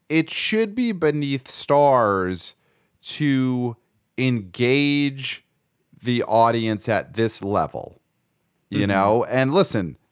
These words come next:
Speaker 1: the B O boys were at a high level. Scott Mendelson of Forbes, Jeff Bach is of Relations Co. These, you know, our fellow great box office analysts. In life, we are at a very high level. But even so, the movie stars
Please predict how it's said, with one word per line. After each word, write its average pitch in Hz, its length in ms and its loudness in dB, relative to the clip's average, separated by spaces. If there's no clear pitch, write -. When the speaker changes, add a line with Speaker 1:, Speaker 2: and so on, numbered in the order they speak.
Speaker 1:
the 113 100 0
B 147 180 2
O 180 160 4
boys 139 480 2
were 113 320 2
at 113 60 2
a 107 60 0
high 98 200 0
level. 85 380 -4
Scott 117 320 0
Mendelson 120 680 -2
of 107 140 -2
Forbes, 113 560 0
Jeff 107 260 0
Bach 101 300 0
is 98 120 -6
of 98 100 -6
Relations 98 560 -4
Co. 101 260 0
These, 85 380 -8
you 107 160 -4
know, 90 220 0
our 95 180 0
fellow 117 420 2
great 107 340 0
box 98 300 -2
office 95 320 -2
analysts. 98 400 0
In 165 220 2
life, 151 360 2
we 123 240 0
are 117 220 4
at 98 200 2
a 107 60 -2
very 117 300 2
high 104 240 2
level. 92 520 0
But 131 140 4
even 175 320 0
so, 135 640 2
the 117 160 0
movie 156 460 2
stars 67 760 -4